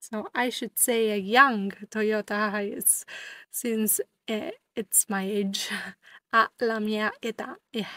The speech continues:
has my age, so it is my age, is my same age. Al suo interno c'è un piccolo ripiano con un lavandino. So inside there is a little shelf con un lavandino with a sink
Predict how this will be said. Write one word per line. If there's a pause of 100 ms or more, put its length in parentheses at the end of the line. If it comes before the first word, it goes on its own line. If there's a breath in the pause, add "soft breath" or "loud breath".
has
my
age,
so
it
is
my
age,
is
my
same
age. (880 loud breath)
Al
suo
interno
c'è
un
piccolo
ripiano
con
un
lavandino. (140)
So
inside
there
is
a
little (360)
shelf (840 loud breath)
con
un
lavandino
with
a
sink